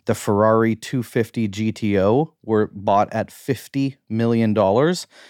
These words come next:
and his car collection's worth a hundred and forty million. He did have a two hundred million dollar super yacht, but has since sold it. And then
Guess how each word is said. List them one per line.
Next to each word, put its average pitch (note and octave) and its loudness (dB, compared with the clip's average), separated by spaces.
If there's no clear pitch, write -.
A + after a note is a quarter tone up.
and A2+ 2
his G#2+ 0
car A2+ 0
collection's A2 0
worth G#2 0
a F#2+ 2
hundred G#2+ -4
and F#2+ -8
forty A#2 -2
million. D3 0
He B2 -4
did D3 2
have D3 2
a A#2 0
two - -6
hundred C#3+ -2
million A#2+ 2
dollar G#2+ 4
super D#3 -2
yacht, C#3 2
but G#2+ 0
has G2+ 0
since - -4
sold A2+ -2
it. G3+ 0
And D3 4
then C#3 2